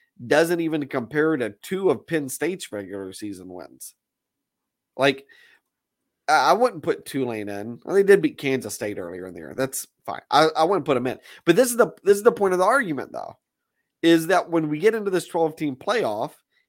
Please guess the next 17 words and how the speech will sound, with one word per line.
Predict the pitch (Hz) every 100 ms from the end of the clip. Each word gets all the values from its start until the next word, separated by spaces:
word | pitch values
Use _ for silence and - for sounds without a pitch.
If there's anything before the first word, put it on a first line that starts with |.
| _ 170
if | 156 151
you | 175 233
have | 208 180
the | 143
playoff | - 170 156 131
that | 120
I | 127 147
just | 139 -
proposed, | 123 - 117 95 -
where | 123
we | 127 139
have | 123
U | 107 131 175
S | 190 -
C, | 147 139
Penn | 131 - 165 165
State, | 156 - 120 104 117